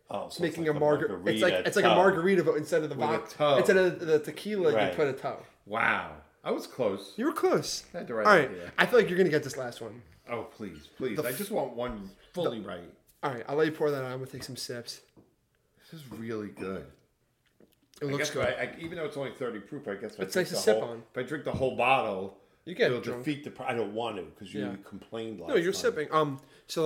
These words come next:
Speaker 2: the last word is called dog blocking.
Speaker 1: So, dog blocking is when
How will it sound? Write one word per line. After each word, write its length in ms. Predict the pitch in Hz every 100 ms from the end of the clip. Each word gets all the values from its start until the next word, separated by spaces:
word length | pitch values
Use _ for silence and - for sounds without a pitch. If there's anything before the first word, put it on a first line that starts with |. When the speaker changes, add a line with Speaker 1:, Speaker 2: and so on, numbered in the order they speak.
| 156
Speaker 2:
the 60 |
last 320 | 151 156 170 -
word 300 | 170 143 143
is 100 | -
called 440 | - 156 123 - -
dog 420 | 143 139 135 135
blocking. 600 | 123 113 120 - 101 127 _ _ _ _ _ _ _ _ _ _ _ _ _ _ _ - _ _ _ _
Speaker 1:
So, 480 | - - 165 117 - - -
dog 360 | - 180 214 175
blocking 640 | 170 160 139 - 127 123 123 _ _ _ - - 95
is 420 | 135 123 110 101
when 760 | 95 101 143 131 120 120 117